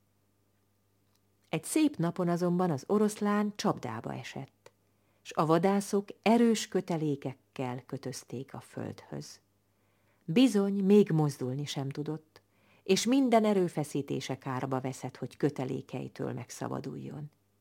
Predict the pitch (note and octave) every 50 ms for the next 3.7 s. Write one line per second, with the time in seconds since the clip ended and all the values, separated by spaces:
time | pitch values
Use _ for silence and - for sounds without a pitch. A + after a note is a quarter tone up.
0 | _ _ _ _ _ _ _ _ _ _ _ _ _ _ _ _ _ _ - F#3+
1 | G3+ G#3 G3+ - - B3+ A#3+ G#3+ F#3+ - - - F#3+ G#3 A3+ A3 G3+ E3+ D3+ C#3
2 | C3+ C#3+ C#3 C#3 C3+ C3+ C3+ C3+ C3+ C3+ C#3+ C#3+ D#3+ D3+ D3+ D3 - - C#3+ C#3+
3 | - G3 G#3 - - - E3+ D#3 - - F3+ F3 -